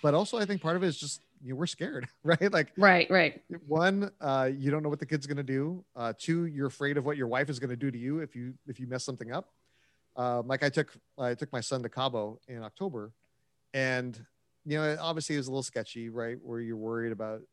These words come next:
Speaker 1: coronavirus and, and everything like that. But I was more worried about what would happen to me from my wife if sh-, if me or my son caught coronavirus versus actually what coronavirus would do to me, you know? <laughs>
Speaker 2: Mm-hmm.
Speaker 1: So, um,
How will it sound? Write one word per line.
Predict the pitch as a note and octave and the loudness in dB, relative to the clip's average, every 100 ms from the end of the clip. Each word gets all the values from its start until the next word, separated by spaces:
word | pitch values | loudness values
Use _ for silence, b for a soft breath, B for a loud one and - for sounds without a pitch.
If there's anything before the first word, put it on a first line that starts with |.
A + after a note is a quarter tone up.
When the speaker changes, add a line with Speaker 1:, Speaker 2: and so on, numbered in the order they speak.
| _ | _
Speaker 1:
coronavirus | A#2+ A#2+ G#2+ G#2 G#2 A2 - | -12 -8 -6 -4 -6 -8 -10
and, | G#2+ G#2 G#2 _ - | -12 -14 -18 _ -16
and | G#2+ | -10
everything | A2+ G#2+ A2 | -8 -8 -10
like | G#2 | -4
that. | C3+ A#2 | -4 -4
But | B2+ - _ _ _ - | -6 -10 _ _ _ -2
I | D3 | 2
was | F3+ D3 | 2 2
more | D#3+ D3 | 4 4
worried | C#3+ C#3+ | 4 2
about | C#3 C3+ C3 C#3+ | 2 0 -2 -2
what | C3+ D3 | -6 -4
would | A#2+ | -6
happen | C3 C#3+ | -6 -6
to | A#2+ | -8
me | A#2+ B2+ | -6 -8
from | - | -6
my | A#2 G#2+ | -6 -4
wife | C#3 C#3+ A#2 - _ _ _ - | -2 0 -2 -6 _ _ _ -8
if | B2+ | -6
sh-, | - - - | -6 -6 -4
if | B2 - - _ _ _ _ | -4 -6 -20 _ _ _ _
me | D#3+ C3+ D3+ D#3 | -6 -2 0 0
or | D3 C#3 | 2 4
my | C3+ | 2
son | C3+ - E3+ F#3 | 0 2 4 4
caught | D#3 C3 | 2 0
coronavirus | - C3+ B2 A#2 A#2 - | 0 -2 0 0 -2 -4
versus | C3 C3 A#2+ _ _ - | -6 -4 -8 _ _ -4
actually | D3 C#3+ | -2 0
what | C#3 | -2
coronavirus | - C#3+ B2+ A2+ A2 | -2 -2 0 -2 -4
would | A2 | -10
do | G#2 | -14
to | F#2+ | -14
me, | F#2+ - _ _ _ _ - | -18 -20 _ _ _ _ -6
you | C3+ | 4
know? | G#3+ F#3+ | 6 8
<laughs> | |
Speaker 2:
Mm-hmm. | F3 E3+ | 6 4
Speaker 1:
So, | E3+ F3+ - G3 G#3 - _ b b b | 4 4 4 2 0 -2 _ b b b
um, | - C3+ B2+ A2+ A2+ | 0 2 4 2 -4